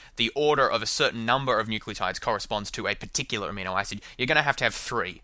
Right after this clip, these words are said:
or at least three, nucleotides in a row coding for the single amino acid.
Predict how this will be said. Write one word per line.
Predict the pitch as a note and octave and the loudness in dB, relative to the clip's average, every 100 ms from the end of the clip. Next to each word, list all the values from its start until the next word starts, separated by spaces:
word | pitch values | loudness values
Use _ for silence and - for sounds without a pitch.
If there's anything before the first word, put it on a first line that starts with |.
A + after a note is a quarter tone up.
| - | -8
or | G#2 | -6
at | F#2 | 0
least | A2+ G#2+ - | 0 0 -4
three, | A2 F2 F2+ - - | -4 -6 -6 -16 -10
nucleotides | A2 G#2 G#2 G#2 F#2+ F#2+ | -8 -6 -4 -2 -2 -4
in | G#2 | -6
a | |
row | F#2 F#2 F2+ | -4 -4 -2
coding | G2+ G2 | -4 -4
for | F#2 F#2+ | -6 -8
the | F#2+ | -6
single | G#2 E2 E2 | -8 -10 -10
amino | D#2+ D#2+ | -8 -6
acid. | E2+ - - | -6 -8 -14